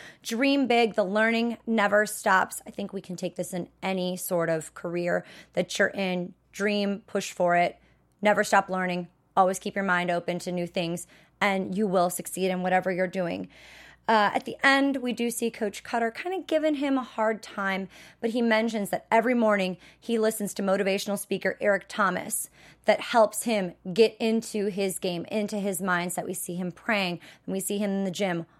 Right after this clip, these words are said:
all by himself. This is prepping him to be the best player that he can be. As we go back to Gerald McCoy, he talked about how every day during practice, he picks three or four guys, whether they're on the offense,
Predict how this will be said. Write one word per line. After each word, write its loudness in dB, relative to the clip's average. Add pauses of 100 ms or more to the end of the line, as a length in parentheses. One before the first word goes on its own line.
(260)
all 8
by 8
himself. -2 (460)
This 4
is 4
prepping 2
him -2
to -8
be -2
the -2
best 0
player 2
that -4
he -4
can -2
be. -4 (1400)
As 6
we 0
go 8
back 6
to -8
Gerald 2
McCoy, 0 (500)
he -4
talked 4
about 4
how 6 (400)
every 8
day 6
during 4
practice, 4
he -6
picks -4
three -2
or 2
four 2
guys, 2
whether -2
they're 0
on 0
the -6
offense, 0